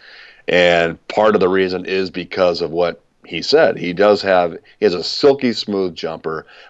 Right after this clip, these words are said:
but he's also very mature and composed already for his age as a sophomore. He has good size, a good build and body, and he plays very unselfish. I,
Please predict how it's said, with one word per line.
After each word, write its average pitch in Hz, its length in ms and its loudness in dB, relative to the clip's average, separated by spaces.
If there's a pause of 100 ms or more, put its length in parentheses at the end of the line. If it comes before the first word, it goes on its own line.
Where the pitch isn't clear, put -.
but 104 120 6
he's 101 120 4
also 117 540 2
very 107 480 4
mature 101 480 -4
and 90 100 -10
composed 90 560 -2
already 90 560 0
for 85 240 -2
his 82 240 -2
age 87 320 0
as 80 160 -6
a 80 80 -8
sophomore. 90 720 0 (320)
He 98 120 -2
has 90 220 2
good 110 300 2
size, 90 560 2
a 80 60 -12
good 92 440 -6
build 92 320 -2
and 80 160 -10
body, 85 540 -2 (760)
and 98 200 0
he 90 120 -4
plays 104 800 2 (340)
very 110 400 2
unselfish. 90 840 -2 (840)
I, 127 120 0